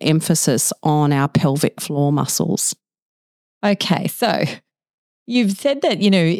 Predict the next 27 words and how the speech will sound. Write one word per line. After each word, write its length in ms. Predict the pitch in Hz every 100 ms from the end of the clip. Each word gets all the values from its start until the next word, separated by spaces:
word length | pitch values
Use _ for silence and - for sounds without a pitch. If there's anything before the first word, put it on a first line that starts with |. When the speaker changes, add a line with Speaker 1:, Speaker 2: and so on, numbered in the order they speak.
| -
Speaker 2:
that 280 | 170 160 -
it's 180 | 175 165
constantly 680 | - 196 185 - 165 156 151
changing. 760 | - 151 147 147 147 143 202 220
I 180 | - 208
remember 480 | 233 247 185 175 165
in 120 | 139
aerobics 1040 | 135 123 139 139 147 - 262 - - - _ _
many, 460 | 151 151 160 165 165
many 220 | 147 143
years 380 | 139 139 139 -
ago, 380 | 151 147 139 151 - - _
we 120 | 202
used 160 | 208 -
to 100 | 170 _
finish 420 | 208 196 196 - - -
each 280 | 165 - -
class 520 | 156 143 135 135 - - _
with, 200 | 170 151 -
you 160 | 170 156
know, 160 | 139
doing 460 | 135 135 160 160 156
our 200 | - 151
pelvic 520 | - - 147 143 147
floor, 420 | - 151 139 139
you 160 | 139 143
know, 260 | 143 135